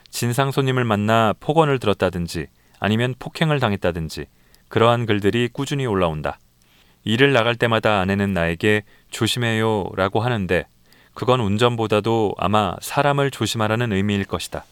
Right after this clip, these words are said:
어느 날 새벽 한 시 가 넘은 시간에 더 이상 콜도 없고 해서 집을 향해 걸었다.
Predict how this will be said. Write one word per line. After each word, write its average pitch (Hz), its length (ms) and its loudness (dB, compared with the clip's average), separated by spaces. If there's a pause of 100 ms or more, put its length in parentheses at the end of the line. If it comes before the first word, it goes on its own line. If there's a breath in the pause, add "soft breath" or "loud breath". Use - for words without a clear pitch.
(540 soft breath)
어느 113 180 2
날 120 400 2
새벽 156 400 0
한 175 80 2
시 170 120 0
가 165 120 2
넘은 123 240 2
시간에 120 580 0
더 107 140 2
이상 123 260 0
콜도 151 400 2
없고 113 280 2
해서 120 360 2 (240 soft breath)
집을 127 300 2
향해 127 180 0
걸었다. 87 460 -2